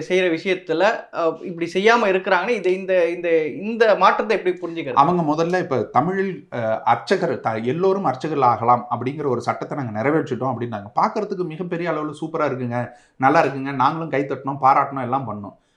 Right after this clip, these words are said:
Speaker 2: ஆனா இன்னைக்கு வாங்க இந்த கேமரா எடுத்துட்டு அப்படியே போவோம், இருக்கக்கூடிய அறநிலையத்துறை சார்ந்த அத்தனை கோயில்களுக்கும் போவோம், எத்தனை பேரு அனைத்து சாதியினரும் அர்ச்சகர் ஆயிருக்கிறாங்கன்னு பார்ப்போம். நீங்க உள்ள போய் பாருங்க, தமிழில் எத்தனை பேர் அர்ச்சகர் பண்றாங்க, இல்ல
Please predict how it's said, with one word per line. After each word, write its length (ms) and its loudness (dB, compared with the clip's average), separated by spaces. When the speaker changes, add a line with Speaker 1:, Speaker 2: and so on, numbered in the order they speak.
Speaker 2:
ஆனா 420 4
இன்னைக்கு 480 -4
வாங்க 260 0
இந்த 140 -6
கேமரா 340 0
எடுத்துட்டு 300 0
அப்படியே 240 0
போவோம், 340 -6
இருக்கக்கூடிய 480 2
அறநிலையத்துறை 680 2
சார்ந்த 320 0
அத்தனை 280 -4
கோயில்களுக்கும் 520 -2
போவோம், 320 -4
எத்தனை 380 2
பேரு 300 2
அனைத்து 300 2
சாதியினரும் 560 0
அர்ச்சகர் 320 -2
ஆயிருக்கிறாங்கன்னு 640 -2
பார்ப்போம். 300 -14
நீங்க 140 0
உள்ள 160 4
போய் 240 2
பாருங்க, 300 4
தமிழில் 340 4
எத்தனை 280 0
பேர் 120 0
அர்ச்சகர் 360 0
பண்றாங்க, 420 -2
இல்ல 200 -4